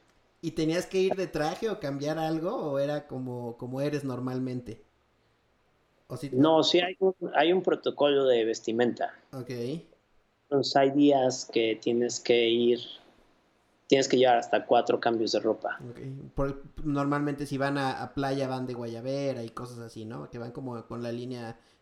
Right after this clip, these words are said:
Speaker 1: que va el presidente.
Speaker 2: Eh, exacto.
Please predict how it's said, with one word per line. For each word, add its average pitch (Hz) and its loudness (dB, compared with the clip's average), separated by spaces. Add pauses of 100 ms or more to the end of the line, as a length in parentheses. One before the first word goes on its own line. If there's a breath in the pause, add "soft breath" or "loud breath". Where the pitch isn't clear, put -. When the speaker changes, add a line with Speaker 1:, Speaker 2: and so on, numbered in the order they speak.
Speaker 1:
que 117 -6
va 117 -6
el 113 -8
presidente. 117 -8 (960)
Speaker 2:
Eh, - 0 (520)
exacto. 123 2